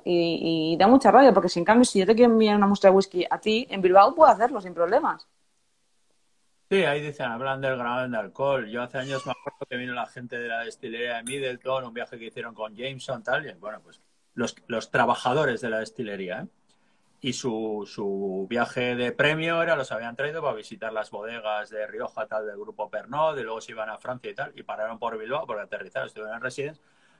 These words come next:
Speaker 2: y ellos, joder, como súper emocionados, se lo pasaron muy bien, y me dijeron, "Te vamos a mandar los precios y te vendemos directo de nuestra tienda a la destilería".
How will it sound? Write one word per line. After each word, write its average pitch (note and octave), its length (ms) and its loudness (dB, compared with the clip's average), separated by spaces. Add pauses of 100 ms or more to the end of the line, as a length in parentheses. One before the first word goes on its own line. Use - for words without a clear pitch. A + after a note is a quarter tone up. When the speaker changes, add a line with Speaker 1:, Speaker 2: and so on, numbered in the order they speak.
(200)
Speaker 2:
y A2 120 -6
ellos, B2+ 380 -4
joder, G#2 320 -6 (180)
como G#2+ 320 -4
súper G2+ 360 -6
emocionados, G#2 600 -2
se A#2+ 60 -6
lo G2+ 80 -4
pasaron A#2+ 300 -2
muy B2+ 140 0
bien, F3+ 160 4
y - 20 -4
me A#2+ 120 -4
dijeron, G#2+ 380 -6 (280)
"Te G#2 60 -6
vamos C#3 200 0
a F#3 60 4
mandar F3+ 280 0
los D#3 160 -6
precios G3+ 400 -4
y D3 80 -12
te B2 100 -8
vendemos C3+ 440 -6
directo C#3 440 -6
de F3 120 -4
nuestra B2 340 -8
tienda D3 300 -8
a - 20 -4
la D3 140 0
destilería". A2+ 640 -10